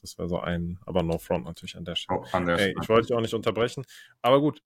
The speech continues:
Speaker 1: wenn ich jetzt mal, äh, zusammenfasse, du sagst, du hast dich hygienisch einigermaßen reingefühlt. Ersten Tag nicht geduscht, äh, zweiten Tag den, äh, Swimmingpool dreckig gemacht. Ähm,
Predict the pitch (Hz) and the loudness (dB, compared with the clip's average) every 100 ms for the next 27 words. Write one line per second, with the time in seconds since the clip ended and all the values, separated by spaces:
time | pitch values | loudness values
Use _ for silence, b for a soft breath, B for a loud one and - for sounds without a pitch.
0 | - 117 135 139 143 - 135 135 135 131 | -2 2 2 2 0 0 0 4 6 8
1 | 131 117 123 - 113 117 147 147 139 117 | 6 6 4 4 4 6 6 4 2 2
2 | 113 127 - 127 - - 117 117 127 131 | 4 4 4 0 0 0 2 4 4 2
3 | - 120 123 117 117 - 104 104 139 147 | 2 0 2 2 2 0 -2 -2 0 -2
4 | - - 147 143 B B B B - 123 | -2 0 0 0 B B B B 2 2
5 | - 127 131 127 127 131 - 131 131 135 | 2 -2 2 2 2 -4 -4 -2 0 -2
6 | - - b b b - 110 107 107 - | -4 -16 b b b -2 4 4 4 2
7 | - 113 117 117 - 110 110 - 101 101 | 4 6 4 0 0 0 0 -2 -2 0
8 | 107 87 90 - 139 139 - 131 123 127 | 0 -2 -2 0 2 2 2 4 4 2
9 | - 120 120 120 - - b b b _ | -2 -4 -2 -2 -6 -20 b b b _
10 | _ 95 95 95 95 95 90 90 87 90 | _ -8 -6 -4 -4 -4 -4 -6 -6 -10